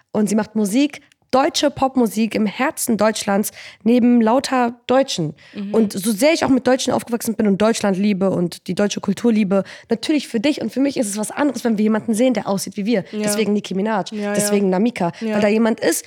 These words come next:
Speaker 1: der es geschafft hat, irgendwie eine Stimme zu bekommen, obwohl er nicht aussieht wie der Rest in diesem Land.
Speaker 2: Voll.
Speaker 1: Und deswegen würde ich mir wünschen, für die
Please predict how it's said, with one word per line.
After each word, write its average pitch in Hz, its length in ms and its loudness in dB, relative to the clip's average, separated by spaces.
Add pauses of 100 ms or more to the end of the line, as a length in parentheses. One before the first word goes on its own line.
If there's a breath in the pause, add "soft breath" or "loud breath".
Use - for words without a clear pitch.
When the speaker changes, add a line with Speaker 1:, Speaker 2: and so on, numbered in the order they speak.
(160 loud breath)
Speaker 1:
der 220 100 4
es 208 100 -4
geschafft - 360 -2
hat, 262 140 -2
irgendwie 294 480 2
eine 226 240 0
Stimme 294 500 0
zu - 160 -6
bekommen, 233 380 0 (260 soft breath)
obwohl 233 480 2
er 247 160 4
nicht 240 200 0
aussieht 233 260 0
wie 214 60 -2
der 202 100 2
Rest 254 160 0
in 240 80 0
diesem 180 160 -2
Land. 156 260 -4 (140)
Speaker 2:
Voll. 208 280 0
Speaker 1:
Und 220 80 0
deswegen 226 420 2
würde 226 180 2
ich - 160 -4
mir 208 160 0
wünschen, 233 340 0
für - 200 -2
die 196 340 0